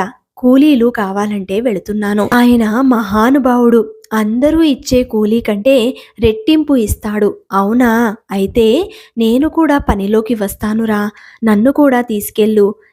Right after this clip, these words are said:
"ఏంట్రా సూరి, నువ్వేనా అనేది? పనిలోకి వెళ్ళడం నీకిష్టముండదు కదా? ఏంటి?" చేతిలో ఉన్న డబ్బంతా అయిపోయిందా? నేను పనిలోకి రాను అని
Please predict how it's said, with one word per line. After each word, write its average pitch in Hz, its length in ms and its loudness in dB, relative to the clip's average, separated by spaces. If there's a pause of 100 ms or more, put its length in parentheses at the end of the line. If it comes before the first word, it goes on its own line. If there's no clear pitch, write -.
"ఏంట్రా 240 520 2
సూరి, 240 520 -2 (140)
నువ్వేనా 226 520 2
అనేది? 233 720 0 (280)
పనిలోకి 269 460 0
వెళ్ళడం 247 460 2 (120)
నీకిష్టముండదు 247 760 0
కదా? 247 420 0 (360)
ఏంటి?" 269 600 2 (200)
చేతిలో 277 400 2
ఉన్న 277 240 2
డబ్బంతా 208 520 -2
అయిపోయిందా? 226 800 0 (340)
నేను 240 240 2
పనిలోకి 233 600 0
రాను 233 420 2
అని 247 340 2